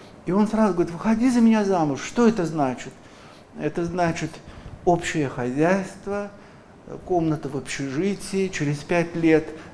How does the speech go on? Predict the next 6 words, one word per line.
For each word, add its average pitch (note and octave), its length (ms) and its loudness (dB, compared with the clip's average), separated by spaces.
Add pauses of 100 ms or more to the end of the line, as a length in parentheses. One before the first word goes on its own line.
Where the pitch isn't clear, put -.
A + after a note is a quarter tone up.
(260)
э, C#3 180 -4
холодильник D#3 600 4
"Саратов", G3+ 680 2 (800)
у D3+ 60 -6
него E3 280 2
отваливается D#3+ 1080 2